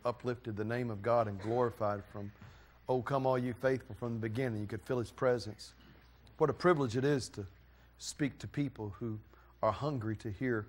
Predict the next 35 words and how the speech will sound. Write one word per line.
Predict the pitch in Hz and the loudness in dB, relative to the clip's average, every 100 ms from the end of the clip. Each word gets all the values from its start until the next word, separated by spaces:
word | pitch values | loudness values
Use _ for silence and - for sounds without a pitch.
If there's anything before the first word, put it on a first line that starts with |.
| - - - - | -12 -20 -20 -8
what | 135 110 | -4 -4
the | 113 | 0
Lord | 120 110 | 2 2
has | 117 113 101 | 0 -2 -4
to | 101 | -6
tell | - 120 | 0 0
him. | 98 | 0
I, | 101 104 - 101 | -6 -10 -10 -12
I | - | -6
feel | 123 | -4
so | 110 131 120 | -2 -2 0
blessed | 120 117 95 - - - - - - - - - | 2 2 0 -10 -20 -20 -20 -20 -20 -20 -20 -12
to | 123 | -6
know | 117 120 | 0 0
that, | 107 101 - - - | 0 -4 -10 -12 -8
that | 110 | -6
people | - 151 120 104 | -6 -8 -4 -4
are | 98 92 | -4 -4
hungry | 131 127 113 | -4 -2 -2
and | 107 107 | -2 -2
yearning | 120 123 110 101 | -2 -2 -4 -4
what | 110 | -4
He | 104 107 | -4 -2
has | 113 110 - | -2 -2 -8
to | 104 | -12
say | - 120 113 | -4 -2 0
and | 98 101 - - - - - - - | -4 -10 -18 -20 -20 -20 -20 -8 -2
are | 117 | 0
not | 120 104 | 0 0
looking | 123 127 120 104 | -2 -4 -8 -8
for | 107 | -6
what | 98 120 - | -2 -2 -2
time | 123 117 107 | -2 0 -2
they | 104 | -4
can | 110 98 98 | -6 -10 -12